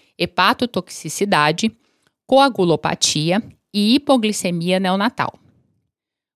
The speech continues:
Por isso, seu uso deve ser evitado em mulheres em idade fértil de modo geral,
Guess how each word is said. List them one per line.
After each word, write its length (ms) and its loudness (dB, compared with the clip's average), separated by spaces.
Por 160 -2
isso, 380 -2
seu 240 -2
uso 240 -2
deve 220 -2
ser 220 -2
evitado 680 0
em 100 0
mulheres 540 0
em 120 2
idade 360 -2
fértil 400 0
de 180 0
modo 400 2
geral, 460 0